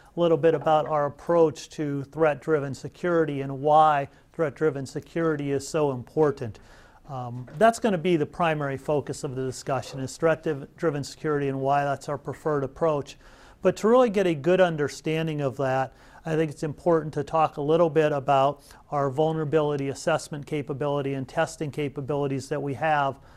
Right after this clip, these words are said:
within Microsemi, and as well as how security fits in overall within Microsemi,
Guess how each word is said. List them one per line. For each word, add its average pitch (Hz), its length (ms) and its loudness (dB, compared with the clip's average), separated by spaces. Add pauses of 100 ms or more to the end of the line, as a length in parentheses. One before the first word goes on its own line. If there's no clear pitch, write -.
(140)
within 147 480 -4
Microsemi, 143 840 -4 (320)
and 160 300 -4
as 165 200 0
well 180 220 2
as 165 140 0
how 175 160 2
security 170 560 -2
fits 156 340 -8
in 160 160 -2
overall 151 640 2
within 139 280 -6
Microsemi, 139 720 -6